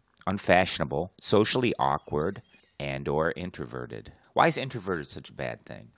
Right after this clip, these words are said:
For example, he's such a Nigel, hanging around in the library all day by himself.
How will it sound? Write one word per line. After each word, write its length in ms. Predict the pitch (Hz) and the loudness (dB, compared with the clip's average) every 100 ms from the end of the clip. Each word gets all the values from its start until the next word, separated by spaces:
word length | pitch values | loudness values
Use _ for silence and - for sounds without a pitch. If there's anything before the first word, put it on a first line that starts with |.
| _ | _
For 160 | 113 | 6
example, 440 | 104 101 101 - 73 | 6 6 2 2 -2
he's 200 | 113 - | 0 0
such 240 | 123 - | 0 0
a 60 | 76 | 0
Nigel, 580 | 80 85 80 - 50 - _ _ _ _ _ _ | 2 2 2 -4 -8 -12 _ _ _ _ _ _
hanging 320 | 92 90 78 | 2 2 2
around 380 | 76 76 76 71 | 2 2 2 -2
in 80 | |
the 80 | 67 | -8
library 840 | 65 69 71 65 65 64 60 62 _ _ _ _ _ - | -4 -2 -2 -4 -8 -8 -10 -14 _ _ _ _ _ -6
all 160 | 71 69 | -4 -2
day 300 | 73 67 62 | -2 -2 -2
by 160 | 62 | -4
himself. 640 | 60 62 - 60 57 - | -6 -6 -4 -4 -4 -10